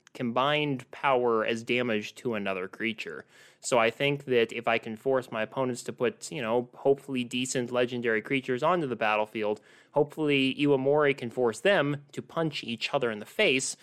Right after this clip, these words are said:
Well, I'm technically not taking any of the harm. So it's, it's a bit of a risk, honestly. Uh, things like Rabid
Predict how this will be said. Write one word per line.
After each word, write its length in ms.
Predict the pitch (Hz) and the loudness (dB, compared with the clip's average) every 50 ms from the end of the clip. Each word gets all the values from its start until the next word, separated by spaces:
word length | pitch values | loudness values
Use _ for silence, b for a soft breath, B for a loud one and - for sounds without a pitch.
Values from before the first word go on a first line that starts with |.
| b b b b b b | b b b b b b
Well, 440 | 123 123 120 117 117 113 113 - - - | 2 4 6 6 6 4 4 0 -2 -2
I'm 380 | 127 143 156 151 143 131 120 120 | 0 2 2 2 2 0 -2 -6
technically 560 | - - 139 131 - 131 117 - 123 117 113 | -4 -6 -6 -4 -4 -6 -4 -2 -2 -2 0
not 240 | 113 110 107 107 - | 0 0 -2 -2 -2
taking 400 | - 120 113 - 113 107 104 98 | -2 -4 -2 -2 -6 -8 -8 -8
any 160 | 98 98 98 | -10 -10 -12
of 100 | 98 98 | -12 -10
the 120 | 101 98 | -10 -8
harm. 380 | 110 139 143 110 95 78 - - - b b b b b b | -4 -4 -4 -2 -4 -6 -10 -16 -20 b b b b b b
So 580 | - - - 151 139 131 131 131 131 135 - - _ _ - | -6 0 4 6 6 6 6 6 4 2 0 -2 _ _ -2
it's, 300 | 180 196 185 - - - | -2 -2 -2 -2 -6 -2
it's 180 | - 202 - 220 | -2 0 0 0
a 40 | |
bit 240 | 196 - 311 339 320 | -2 0 -2 0 0
of 100 | 220 139 | 2 0
a 80 | 117 107 | 0 -2
risk, 460 | 101 104 123 127 113 - - - 127 | 0 2 2 2 2 2 -2 -4 -2
honestly. 640 | 110 107 107 110 113 - - - 113 113 120 117 113 | -2 -2 -2 -4 -6 -8 -6 -4 -2 0 0 0 2
Uh, 280 | 113 110 110 107 107 | 2 2 2 2 0
things 360 | 110 - - 131 120 120 117 123 | 0 -2 -2 -2 -2 -2 -2 -2
like 140 | 113 110 104 | -2 -2 0
Rabid 320 | 117 113 110 107 101 95 | 0 0 0 -2 -4 -10